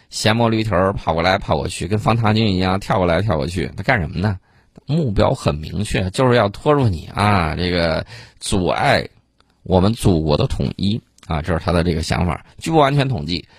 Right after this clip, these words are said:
美军航母打击群二零二一年全年进入南海活动至少是十三次，平均一个月一回，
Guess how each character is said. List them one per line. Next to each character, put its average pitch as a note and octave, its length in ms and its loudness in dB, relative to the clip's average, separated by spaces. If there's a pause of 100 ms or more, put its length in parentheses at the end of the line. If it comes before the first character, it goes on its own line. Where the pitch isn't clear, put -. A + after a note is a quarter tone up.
(200)
美 A2 220 2
军 F3+ 180 2
航 A#2+ 200 0
母 A#2+ 120 2
打 F2 140 2
击 F#2 80 -2
群 F#2+ 160 -2
二 B2+ 260 2
零 G#2 160 0
二 G#2+ 180 2
一 G#2+ 60 0
年 F2+ 240 -2
全 G#2+ 260 -2
年 B2 160 -2
进 A#2+ 160 -4
入 G2 80 0
南 E2+ 220 0
海 F2 140 -2
活 D#2 160 -4
动 F2+ 160 -2
至 D#3+ 280 0
少 F2 200 -2
是 E2+ 240 -2
十 - 180 -2
三 G#2 160 0
次， G2 160 -6
平 C3 200 -2
均 G#3+ 200 -2
一 C3+ 100 2
个 C3+ 80 6
月 A#2+ 180 6
一 F#2+ 60 4
回， D2 260 -4